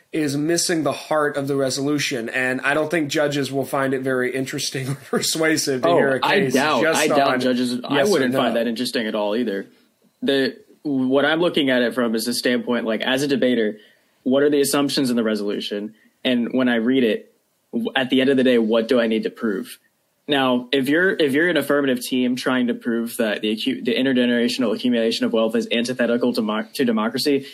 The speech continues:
Speaker 2: it would do you really well to have some level of respect for democracy.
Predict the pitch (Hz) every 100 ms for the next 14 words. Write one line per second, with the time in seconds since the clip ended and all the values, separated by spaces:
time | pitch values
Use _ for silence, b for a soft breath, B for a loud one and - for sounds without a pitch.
0 | B - 131 175 147 156 156 139 123 131
1 | 127 117 117 127 127 123 113 - 127 123
2 | 120 117 110 110 - 117 110 110 110 104
3 | 98 101 - -